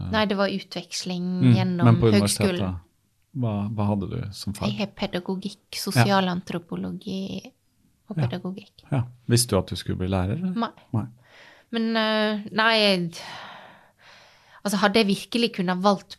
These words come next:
Speaker 1: på øverste hylle, så ville jeg sikkert ha blitt popstjerne eller skuespiller eller noe sånt. Altså, jeg, jeg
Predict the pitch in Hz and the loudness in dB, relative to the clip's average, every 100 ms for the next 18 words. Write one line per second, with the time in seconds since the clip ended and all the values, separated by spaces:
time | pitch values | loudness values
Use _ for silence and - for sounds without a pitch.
0 | - 180 190 185 165 - 175 185 185 190 | -8 -4 -2 -2 -2 -8 -4 -2 0 -2
1 | 185 185 185 226 - - 240 175 175 - | -2 -4 -2 -2 -4 -4 -2 -2 -4 -10
2 | - 196 - - - - 165 160 165 170 | -6 -6 -6 -6 -6 -4 -2 0 0 0
3 | 170 175 - - 196 185 190 180 - 185 | 0 0 -2 -2 -2 0 0 0 0 0
4 | 170 156 156 160 160 - 147 180 175 - | 0 -4 -6 -6 -8 -10 -8 -6 -6 -6
5 | 185 185 185 - - - - 202 | -6 -4 -6 -10 -18 -18 -12 -10